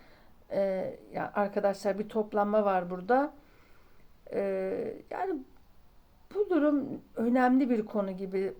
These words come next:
Okul çevresiyle alakalı bir konu olabilir. Yani bir yerde toplanılıp, e,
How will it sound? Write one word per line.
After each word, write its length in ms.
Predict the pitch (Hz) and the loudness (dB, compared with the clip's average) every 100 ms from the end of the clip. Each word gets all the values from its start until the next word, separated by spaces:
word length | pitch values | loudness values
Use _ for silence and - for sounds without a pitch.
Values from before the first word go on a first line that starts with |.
| - | -10
Okul 380 | - - 320 | -10 -6 -6
çevresiyle 580 | - 254 208 202 - 220 | -2 0 0 -2 -2 0
alakalı 540 | 196 202 196 214 202 196 | 2 0 -2 -2 -4 -4
bir 160 | 226 | -6
konu 240 | - 214 233 | -4 -2 0
olabilir. 400 | 208 196 190 196 | 2 0 0 -2
Yani 300 | 208 196 190 | 0 0 2
bir 60 | |
yerde 320 | 233 214 208 | 4 4 0
toplanılıp, 680 | 214 220 220 214 202 220 226 - - - - - - | -4 -6 -2 -2 0 -2 -4 -12 -20 -20 -20 -18 -6
e, 800 | 208 196 196 196 196 - - | -4 -2 -4 -4 -6 -6 -10